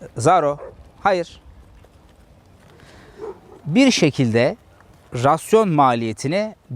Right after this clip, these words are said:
düşürmelisiniz arkadaşlar. Şimdi, e, bu hayvanları benim aldığım çiftlik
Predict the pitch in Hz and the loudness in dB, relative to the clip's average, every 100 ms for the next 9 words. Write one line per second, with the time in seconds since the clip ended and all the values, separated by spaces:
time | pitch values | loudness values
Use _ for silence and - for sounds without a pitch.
0 | 120 - 143 117 101 - 87 87 73 - | -8 -4 -2 -2 -4 -8 -10 -10 -10 -10
1 | - - - - - - - - 453 - | -14 -14 -16 -16 -18 -18 -20 -20 -20 -20
2 | - - - - - - - 294 294 110 | -20 -20 -20 -20 -20 -6 -2 2 2 2
3 | - _ _ _ - 135 131 127 123 120 | -2 _ _ _ -6 0 2 2 2 2
4 | 123 123 - - - - - _ _ - | 2 -2 -6 -18 -20 -20 -20 _ _ -8
5 | - 247 277 262 208 151 127 180 127 117 | 0 2 4 2 2 0 -2 -4 -6 -2
6 | 185 233 - 160 160 151 170 165 98 - | 0 0 -2 0 0 2 2 0 -2 -12
7 | _ _ _ _ _ _ _ _ _ - | _ _ _ _ _ _ _ _ _ -8
8 | 123 - 165 - - | -8 -6 -8 -10 -20